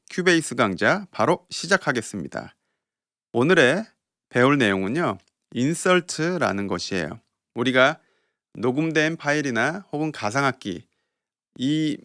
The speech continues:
음, 것들에 대해서 이펙터를 걸 수가 있거든요. 그럴 때 우리가 찾아가는 곳이 바로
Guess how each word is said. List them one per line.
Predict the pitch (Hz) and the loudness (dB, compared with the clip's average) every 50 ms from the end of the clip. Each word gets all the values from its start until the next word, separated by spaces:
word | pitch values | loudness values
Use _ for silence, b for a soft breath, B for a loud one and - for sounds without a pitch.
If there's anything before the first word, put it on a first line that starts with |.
| - _ _ _ _ _ - 135 | -18 _ _ _ _ _ -14 -12
음, | 117 117 120 120 120 104 98 107 | -10 -8 -8 -8 -8 -10 -10 -8
것들에 | - 127 120 - - 143 139 135 | -4 -4 -4 -2 0 2 2 2
대해서 | 117 120 113 113 107 135 139 127 92 - | 4 2 2 2 0 0 0 0 0 -2
이펙터를 | - 135 - - 190 180 - - - 151 147 143 | -4 -6 0 2 2 2 2 0 -4 -2 -2 -2
걸 | - - 104 101 | -2 -4 -6 -6
수가 | - - 120 120 104 | -4 -2 0 0 0
있거든요. | 95 - - 87 - 76 95 127 156 180 - _ _ _ _ _ _ _ _ _ _ _ _ _ _ _ _ - | 0 -2 -8 -10 -10 -10 -10 -10 -10 -10 -14 _ _ _ _ _ _ _ _ _ _ _ _ _ _ _ _ -8
그럴 | - 120 127 139 135 | -2 2 2 2 4
때 | - 156 | 4 2
우리가 | 147 117 104 104 101 120 135 160 175 - _ _ _ _ _ _ _ | 2 2 2 0 2 4 2 2 2 -4 _ _ _ _ _ _ _
찾아가는 | - - 143 139 156 143 147 135 135 127 | -12 -6 -2 0 0 2 0 0 -2 -2
곳이 | 117 104 - - | -4 -4 -6 -8
바로 | - 101 92 92 120 120 98 - | -10 -8 -4 -2 -2 -2 -2 -4